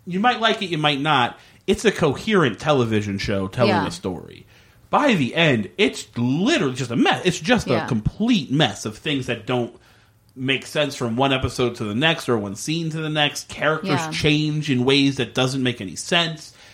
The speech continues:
Speaker 1: It, it's,
Speaker 2: Yeah.
Speaker 1: yeah, it's just, I, it's almost, yeah, I don't,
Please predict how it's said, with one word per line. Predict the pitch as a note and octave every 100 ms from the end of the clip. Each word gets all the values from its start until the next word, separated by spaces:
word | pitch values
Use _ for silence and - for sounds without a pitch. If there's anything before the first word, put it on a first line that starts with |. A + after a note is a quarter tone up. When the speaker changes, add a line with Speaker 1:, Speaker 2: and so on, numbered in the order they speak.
| - _ _ _
Speaker 1:
It, | - -
it's, | -
Speaker 2:
Yeah. | C#3 E3 D3
Speaker 1:
yeah, | C3+ F2+
it's | A#2+ -
just, | C3+ B2 A#2
I, | A#2
it's | A#2+ A#2+ D3
almost, | C3+ C3 B2 C3
yeah, | B2 -
I | G#2
don't, | F2+